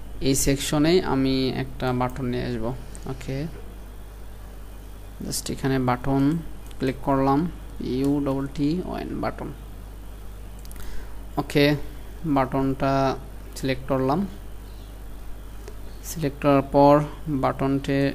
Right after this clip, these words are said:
বাটনের ভেতরে apply now, maybe, হ্যাঁ, apply now টেক্সটটা চলে আসছে। আমি এটাকে copy করতে পারি সি দিয়ে, then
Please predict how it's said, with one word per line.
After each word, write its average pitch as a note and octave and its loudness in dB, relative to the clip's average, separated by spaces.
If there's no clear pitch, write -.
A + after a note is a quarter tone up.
বাটনের C3+ 2
ভেতরে C#3 2
apply C#3+ 4
now, C3 4
maybe, C3+ 4
হ্যাঁ, A#2+ 2
apply B2+ 0
now C3 2
টেক্সটটা B2+ -2
চলে C3 0
আসছে। C3 -4
আমি - -6
এটাকে C#3+ -2
copy C#3+ 2
করতে D3+ -2
পারি D#3 4
সি - -4
দিয়ে, C#3+ -2
then C3 0